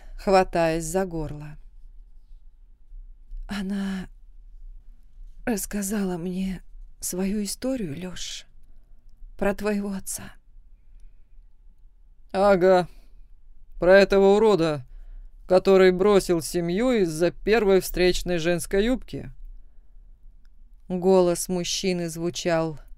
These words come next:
Speaker 1: зловеще и мрачно, но Надя впервые услышала в нём то, чего раньше никогда не замечала. Тоску преданного отцом мальчика,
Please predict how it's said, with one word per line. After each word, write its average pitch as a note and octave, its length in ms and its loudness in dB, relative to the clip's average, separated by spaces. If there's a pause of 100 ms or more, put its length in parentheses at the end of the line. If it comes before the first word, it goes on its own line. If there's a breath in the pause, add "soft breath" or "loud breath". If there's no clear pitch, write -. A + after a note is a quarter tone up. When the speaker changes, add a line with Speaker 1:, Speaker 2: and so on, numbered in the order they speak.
(140)
Speaker 1:
зловеще E3 760 -2
и D3+ 40 -10
мрачно, A3 580 -6 (1120)
но A3 220 2
Надя C#4 500 2
впервые B3 760 0
услышала F#3+ 840 -2
в F3 100 -4
нём F3+ 340 -2
то, C4 420 -2 (920)
чего B3+ 340 2
раньше C#4+ 640 0
никогда G3 720 0
не F#3+ 120 -4
замечала. D#3 880 -10 (1600)
Тоску D4 680 -2 (100)
преданного A3 840 -4
отцом G#3 580 -8
мальчика, G3 880 -8